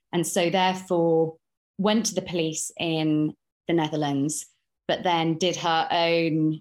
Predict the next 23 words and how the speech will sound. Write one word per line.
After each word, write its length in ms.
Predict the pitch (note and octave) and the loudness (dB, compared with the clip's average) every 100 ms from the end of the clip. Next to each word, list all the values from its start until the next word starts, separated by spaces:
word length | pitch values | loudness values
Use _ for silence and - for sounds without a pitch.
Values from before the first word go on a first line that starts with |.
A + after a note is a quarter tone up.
| _ | _
reconnaissance 920 | F#3+ G3 G3+ A3+ A3 G#3+ G3+ F#3+ F#3 | -2 -2 0 2 2 2 2 2 0
herself. 480 | E3 E3+ - F3 D#3 - - | -2 -2 0 2 0 -2 -6
She 220 | D#3 - E3+ | -2 0 0
allowed 400 | F3+ F#3+ F#3+ F#3 | 0 2 2 0
Simon 300 | F#3+ F3 E3+ | 0 0 0
to 100 | - | -2
keep 380 | - G#3 - - | -4 -2 -2 -2
the 60 | |
lie 240 | F3 E3 D#3+ | 0 2 0
going 400 | F3 E3 D#3+ D#3 | 0 0 0 0
so 160 | E3 | -2
that 120 | D#3+ - | -2 -2
she 140 | F3 | -6
could 160 | - - | -8 -4
keep 260 | F#3+ F#3 | -4 -2
in 80 | D#3+ | -4
contact 440 | - E3 D#3 - | -2 -2 -2 -4
with 120 | D#3 - | -8 -8
him, 180 | - - | -8 -8
because 200 | D#3+ D#3+ | -4 -2
she 240 | F3+ E3 | -2 0
knew 260 | E3 D#3+ D#3+ | 0 0 -2
that 180 | D#3 | -4